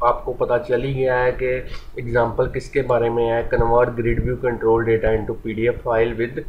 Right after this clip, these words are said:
formatting। तो ये मेरे पास एक grid view है जिसके अंदर मैंने जो data retrieve किया है वो एसक्यूएल server से retrieve किया है,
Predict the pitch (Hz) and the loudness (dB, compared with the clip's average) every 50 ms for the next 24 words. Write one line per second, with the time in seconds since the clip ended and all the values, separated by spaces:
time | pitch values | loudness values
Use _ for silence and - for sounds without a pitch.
0 | - - - - - - - - - 113 110 104 101 104 104 95 87 - 98 98 | -10 -12 -14 -14 -14 -14 -10 0 4 6 6 6 4 2 0 0 0 -2 -2 -4
1 | 95 - - - - - - 135 131 123 131 139 147 147 147 139 143 135 - 139 | -4 -8 -10 -10 -12 -4 -2 0 0 2 4 4 4 4 4 4 2 2 4 2
2 | 139 135 135 143 139 135 - - 120 117 117 110 120 113 131 123 131 135 135 135 | 2 2 2 0 0 0 -2 -6 -6 -2 0 0 0 0 0 -2 0 0 0 2
3 | 135 135 135 131 117 120 113 - - - 131 123 120 120 117 120 120 123 123 120 | 4 4 4 4 2 0 -4 -6 -6 -2 0 0 0 2 0 0 0 0 0 2
4 | 120 123 120 127 127 113 113 110 107 101 117 117 120 120 117 123 120 120 113 107 | 0 0 0 0 0 0 0 0 2 4 4 4 4 4 2 0 -2 -2 -2 -2
5 | - - 117 113 113 113 113 117 117 113 117 117 117 - - - 120 117 - - | -4 -4 0 2 4 6 6 6 4 4 2 0 0 0 0 0 -2 -2 -2 -6
6 | - - 139 139 139 135 135 - 120 110 110 110 113 120 117 - - 135 131 135 | -4 -2 0 0 0 0 0 0 2 2 4 4 2 2 0 0 -2 -2 0 -2
7 | 120 120 120 120 117 110 - 120 120 120 120 120 127 131 127 127 | -2 -4 -4 -4 -4 -4 -4 0 2 4 4 4 4 2 0 -2